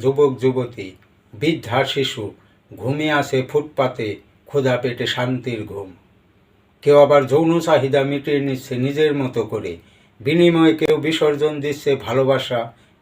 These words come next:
কেউ টাকা, কেউ আবার নেশায় বুঁদ হয়ে আছে পুরনো প্রেমিকাকে ভুলে থাকার জন্য। সারা রাত রাজপথ হেঁটেছি, একটি অক্ষরও লিখতে পারিনি। অভিজ্ঞতা অর্জন হয়েছে আকাশচুম্বী।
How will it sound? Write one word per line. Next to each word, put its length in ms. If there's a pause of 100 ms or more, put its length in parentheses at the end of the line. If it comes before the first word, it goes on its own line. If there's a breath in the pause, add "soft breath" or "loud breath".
কেউ 220
টাকা, 320 (420)
কেউ 160
আবার 220 (100)
নেশায় 440
বুঁদ 240
হয়ে 280
আছে 320 (480 soft breath)
পুরনো 360
প্রেমিকাকে 600
ভুলে 280
থাকার 400
জন্য। 260 (500 soft breath)
সারা 460
রাত 360
রাজপথ 580
হেঁটেছি, 460 (400 soft breath)
একটি 400
অক্ষরও 500
লিখতে 380
পারিনি। 400 (440)
অভিজ্ঞতা 640
অর্জন 380
হয়েছে 440 (480 soft breath)
আকাশচুম্বী। 840